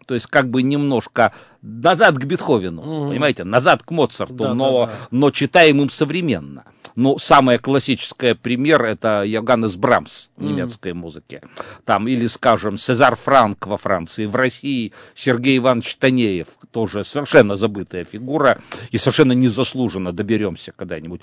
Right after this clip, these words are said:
Speaker 1: Русский Бах, как его называли.
Speaker 2: Да.
Speaker 1: Так, между делом. То есть такой вариант возможен.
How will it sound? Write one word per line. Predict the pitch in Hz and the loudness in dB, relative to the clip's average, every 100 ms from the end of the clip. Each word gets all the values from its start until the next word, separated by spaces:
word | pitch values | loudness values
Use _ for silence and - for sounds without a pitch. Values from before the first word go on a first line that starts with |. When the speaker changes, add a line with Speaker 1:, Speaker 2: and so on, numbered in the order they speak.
| - | -8
Speaker 1:
Русский | 135 147 151 - - | 0 0 0 -6 -8
Бах, | 180 185 - - - | -2 -2 -4 -14 -16
как | 78 - | -16 -14
его | 92 87 | -14 -14
называли. | 80 110 107 | -16 -16 -14
Speaker 2:
Да. | 107 90 87 _ | -12 -14 -20 _
Speaker 1:
Так, | - - | -20 -8
между | 117 104 120 | -6 -6 -6
делом. | 98 80 - - _ _ _ _ | -8 -12 -18 -20 _ _ _ _
То | 185 | -10
есть | - | -4
такой | 123 - 220 | 4 6 8
вариант | 190 196 190 | 8 6 4
возможен. | 196 160 143 98 | 2 0 2 0